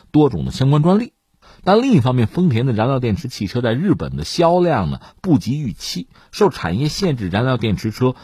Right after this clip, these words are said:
这个普及的速度比较缓慢。另外，丰田一直坚持造成品车，这让他呢没有办法向其他的人供应零部件。所以从二零一五年开始吧，丰田开始就是无偿的开放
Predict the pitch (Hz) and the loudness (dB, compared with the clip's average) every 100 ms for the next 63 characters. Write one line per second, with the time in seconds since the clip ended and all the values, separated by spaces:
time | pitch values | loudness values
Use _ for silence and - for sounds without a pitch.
0 | - - - 90 80 - 82 - 127 180 | -20 -18 -10 -8 -8 -8 -8 -4 -2 -2
1 | - - 254 101 87 76 139 80 76 57 | 0 4 4 4 0 -4 -4 -4 -4 -8
2 | - _ _ _ - 185 202 160 - 175 | -16 _ _ _ -8 2 4 4 4 2
3 | 127 143 139 117 127 139 131 - 120 107 | 4 2 0 -2 0 2 2 0 0 0
4 | 87 - 101 190 127 80 69 - 76 - | 0 -2 2 4 2 0 -6 -12 -12 -14
5 | - _ 170 151 120 107 120 113 - _ | -20 _ 2 2 2 0 0 0 -4 _
6 | 113 123 165 147 82 117 78 73 85 80 | 2 4 4 4 2 0 -4 -4 -6 -8
7 | - 110 107 101 80 95 123 120 92 87 | -10 -6 -6 -4 -4 -2 0 0 2 0
8 | 135 185 226 - _ _ _ - 156 127 | -2 -4 -6 -12 _ _ _ 0 2 2
9 | 117 123 143 139 147 175 139 76 76 104 | 0 0 0 0 0 0 2 2 0 0
10 | 117 117 - 57 64 - - _ _ _ | 0 -2 -2 -10 -10 -14 -18 _ _ _
11 | _ 143 123 110 107 110 - 78 82 82 | _ 2 4 4 2 -2 -4 -6 -4 -2
12 | 98 160 - 98 110 - - 175 165 143 | -2 -4 -2 -2 -2 -4 -2 0 2 0